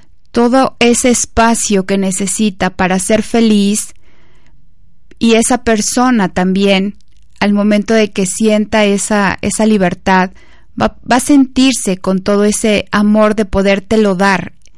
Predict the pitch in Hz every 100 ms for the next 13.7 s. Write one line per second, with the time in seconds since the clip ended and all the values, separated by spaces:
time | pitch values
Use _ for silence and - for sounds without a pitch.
0 | - - - - 214 208 220 226 233 247
1 | 233 208 233 226 226 233 - 226 - 233
2 | 233 - 233 220 202 - 202 190 190 -
3 | 196 180 170 202 202 - 220 208 190 -
4 | 196 208 220 - - - - - - 226
5 | 220 226 254 - - 381 - - 262 233
6 | 156 135 - - - - - - - -
7 | - - - 226 220 214 220 214 190 -
8 | 214 214 214 190 - 202 208 214 226 226
9 | 208 185 - 214 202 202 202 208 - -
10 | - - - - 220 247 285 247 190 196
11 | - 220 208 196 185 202 208 208 - 202
12 | 190 190 190 185 196 208 208 208 - 247
13 | 220 190 - 185 190 202